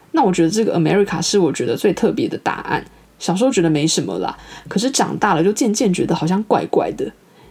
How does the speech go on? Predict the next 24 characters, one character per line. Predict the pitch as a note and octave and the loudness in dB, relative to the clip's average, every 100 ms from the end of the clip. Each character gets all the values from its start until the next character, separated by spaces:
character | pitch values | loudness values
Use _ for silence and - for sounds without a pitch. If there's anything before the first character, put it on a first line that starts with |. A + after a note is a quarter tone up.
| - | -2
一 | C#4+ B3+ | 2 2
来， | - - - | 2 0 -4
其 | - | -2
实 | G#3 | -2
美 | B3+ C3 | 0 0
国 | C#3+ D#3+ | 0 0
的 | |
英 | G3+ A3 | 0 2
文 | F#3 A#2 A2 - | 0 0 -2 -2
本 | D3 | 0
身 | D#3+ G3 | 2 2
就 | G#3+ | 2
是 | G#3 G#3+ | 2 2
United | D#3+ D#3 E3+ G3 F#3 | 2 2 2 2 0
States | - E3+ E3 - | 0 2 0 0
of | - D#3+ | -2 -2
America， | D#3+ D#3+ D#3+ - F3 - - - - - | -2 0 0 -2 -6 -10 -18 -20 -20 -2
但 | F4 | 2
如 | E4 | 4
果 | A#3+ | 4
你 | |
单 | D#3+ G3+ A#3 | 2 0 2
说 | G#3 E3 | 2 2
America， | E3 E3 - - | 4 2 0 -6